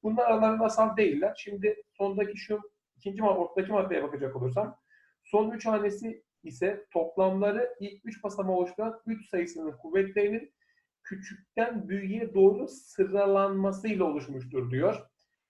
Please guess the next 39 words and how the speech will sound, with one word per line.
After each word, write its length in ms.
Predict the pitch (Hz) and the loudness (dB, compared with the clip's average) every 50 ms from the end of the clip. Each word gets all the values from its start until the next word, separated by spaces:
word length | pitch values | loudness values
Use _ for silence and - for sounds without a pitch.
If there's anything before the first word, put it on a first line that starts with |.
| _ _ _ _ - | _ _ _ _ -4
E, 160 | 170 170 - | -4 -2 -2
bir 100 | 196 190 | -4 -2
de 260 | 214 214 220 214 - _ _ - | 0 0 -2 -2 -8 _ _ -8
üç 340 | 220 226 - - - - - _ _ | -8 -6 -6 -10 -16 -18 -20 _ _
farklı 840 | - 175 185 190 190 190 - _ - 208 208 240 262 262 262 - - - | 2 4 4 4 2 -2 -10 _ -8 0 2 4 4 4 4 0 -2 4
pozitif 400 | 190 190 190 190 190 196 190 196 | 4 4 4 4 2 0 0 0
kuvvetin 360 | - 175 175 170 180 165 160 | -2 -2 -2 -2 -4 -6 -4
toplamı 380 | - 165 - 165 156 151 147 147 | -4 -4 -2 -2 -2 -2 -2 -4
demiş 220 | 175 214 214 - | -4 -4 -4 -6
ama 160 | 214 190 202 190 180 | -2 -2 -2 -2 -2
burada 500 | 175 175 175 175 190 240 240 220 190 170 | -8 -12 -10 -6 -6 -4 0 4 4 4
arkadaşlar 560 | 160 - 185 - 170 175 - - 226 240 - - - _ _ _ _ _ _ | 4 4 0 -4 -4 -4 -4 -6 -6 -6 -6 -8 -14 _ _ _ _ _ _
Üçü 240 | 190 190 196 220 208 | -8 -8 -6 -4 2
de 60 | 220 | 4
aynı 260 | 226 220 220 208 196 175 | 6 6 6 6 4 2
olacak 260 | 147 139 151 151 147 | 2 2 0 -2 -2
dikkat 200 | 156 147 160 147 | -2 0 2 2
ederseniz. 360 | 143 143 143 180 202 196 202 | 2 2 0 -2 -2 -2 -4
Üç 140 | 196 - 190 | -10 -10 -6
üzeri 260 | 175 175 180 165 156 | 0 0 0 0 4
dört, 260 | 170 190 202 202 202 | 2 2 2 2 -2
üç 160 | 190 - - | -8 -10 -8
üzeri 220 | 190 185 190 190 190 | 0 0 0 2 2
dört, 200 | 214 220 - - | -2 -2 -2 -4
üç 100 | 196 196 | -8 0
üzeri 200 | - 196 185 175 | 2 2 2 4
dört 180 | 180 196 196 | 4 2 2
toplam 260 | 196 190 - 175 170 156 | 2 -2 0 0 0 2
olduğu 200 | 156 143 143 147 | 0 -2 -2 -6
için 180 | 135 - - - | -8 -8 -14 -8
bu 160 | 185 180 202 | -4 0 4
da 60 | 190 | 6
olmayacaktır. 640 | 180 147 135 131 123 123 - - - _ - 214 214 - - _ _ _ _ _ _ _ _ | 6 6 4 0 -4 -6 -8 -10 -12 _ -6 -6 -6 -6 -14 _ _ _ _ _ _ _ _
Doğru 240 | 220 226 214 196 - | 6 6 6 6 6
cevabımız 320 | 156 147 143 - 147 160 | 4 4 4 4 2 -2
bu 140 | 196 214 208 | 0 0 2
nedenle 240 | 185 170 180 190 220 | 2 2 2 0 2
Adana 360 | 220 196 185 190 196 185 165 | 2 2 4 4 4 2 2
olacaktır. 460 | 143 123 120 131 127 123 - - 214 | 2 2 0 0 0 0 0 -4 -4